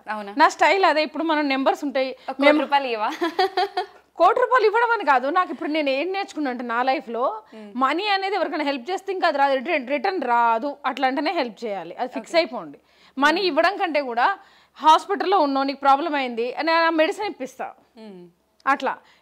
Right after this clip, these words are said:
Speaker 2: ఇప్పుడు నువ్వు క్యా-, ఫుడ్ లేదు అంటే రైస్ పంపిస్తా. కానీ మనీ అనేది చాలా చూసి జాగ్రత్తగా ఇవ్వాలి. మనీ విషయంలో నేను చాలా చాలా నేర్చుకున్నా.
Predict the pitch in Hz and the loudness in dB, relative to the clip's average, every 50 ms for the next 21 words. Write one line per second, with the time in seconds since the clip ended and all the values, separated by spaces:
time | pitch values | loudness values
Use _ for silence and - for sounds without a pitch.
0 | - 302 247 339 339 330 320 311 320 320 294 277 277 269 269 269 269 254 247 233 | -14 -10 -6 -4 -4 -2 -4 -2 2 4 6 6 8 6 6 4 4 0 -2 -8
1 | - - - - 349 359 294 359 349 320 320 320 320 302 - 330 311 427 427 - | -18 -12 -2 0 0 0 4 6 6 6 6 6 2 2 2 4 4 2 0 0
2 | 392 359 320 226 254 - - - 185 - - _ - 311 320 359 339 320 320 359 | -2 -2 -2 -2 -8 -10 -10 -12 -14 -14 -14 _ -2 -2 -2 0 2 2 2 2
3 | 453 415 392 381 381 370 415 440 381 349 277 - 285 294 339 381 - - 302 311 | 2 0 0 0 0 0 0 0 -2 -2 0 4 4 6 6 4 0 -2 -6 -6
4 | 349 359 403 427 415 - - _ _ _ _ _ _ - 220 285 277 285 277 349 | -6 -4 -4 -4 -4 -6 -10 _ _ _ _ _ _ -2 4 4 4 4 4 0
5 | 349 - 381 277 370 330 240 262 254 247 254 254 262 285 339 311 330 294 - 349 | -6 -6 -6 -8 -6 -4 -2 -2 -2 -2 -2 -4 -4 -4 -4 -4 -6 -4 -4 -2
6 | 349 359 349 294 277 - 269 254 233 247 277 277 294 277 285 294 262 220 202 - | -2 0 0 0 0 0 2 2 4 2 2 0 0 -2 -2 -2 -4 -6 -8 -10
7 | - - 196 160 - | -14 -16 -16 -16 -16